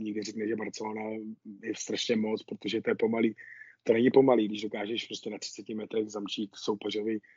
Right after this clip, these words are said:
tým, který je skvělý ve zemi mistrů, a ty na třiceti metrech dokážeš kombinovat,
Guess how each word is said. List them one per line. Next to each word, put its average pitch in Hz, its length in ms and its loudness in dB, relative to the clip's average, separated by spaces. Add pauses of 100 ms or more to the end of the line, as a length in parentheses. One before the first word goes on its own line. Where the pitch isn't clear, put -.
(160)
tým, 107 180 2
který 107 300 0
je 104 100 4 (400)
skvělý 110 400 8
ve 107 80 2
zemi 113 140 -2
mistrů, 104 300 -4 (320)
a 104 60 -10
ty 113 100 2
na 104 80 -2
třiceti 110 360 -6
metrech 104 260 2
dokážeš 104 200 2
kombinovat, 107 480 -4